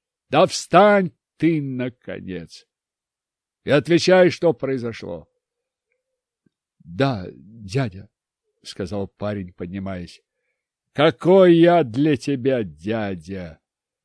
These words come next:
Ты двоюродный сын моей троюродной сестры! Мы ни в каком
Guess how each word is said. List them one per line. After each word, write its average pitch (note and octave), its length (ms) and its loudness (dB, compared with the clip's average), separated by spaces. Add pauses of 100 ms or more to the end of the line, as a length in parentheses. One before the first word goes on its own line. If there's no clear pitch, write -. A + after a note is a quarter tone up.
(340)
Ты E3 240 6
двоюродный D#3+ 1000 2
сын D#3 720 -2
моей D#3 560 0 (320)
троюродной D3 1040 0
сестры! D3+ 1080 -8 (1120)
Мы D3 280 0
ни F3+ 200 -2
в C#3 120 -8
каком E3+ 640 -6